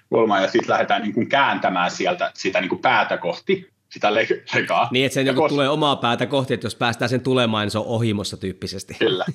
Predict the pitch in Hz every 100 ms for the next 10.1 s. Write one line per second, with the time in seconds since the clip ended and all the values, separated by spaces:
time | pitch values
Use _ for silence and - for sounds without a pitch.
0 | - 165 101 110 104 - _ _ _ _
1 | _ - 120 104 95 92 - 104 113 110
2 | 92 98 95 113 113 - 98 98 - 98
3 | 110 120 - - 98 87 - - 82 -
4 | _ _ _ _ _ _ _ _ _ -
5 | - 90 90 90 90 - - - 110 -
6 | 98 90 90 110 107 107 98 90 92 87
7 | 87 - 90 90 92 90 - _ - 110
8 | 104 92 90 87 - _ - - _ -
9 | 120 110 98 92 87 87 90 - - -
10 | 82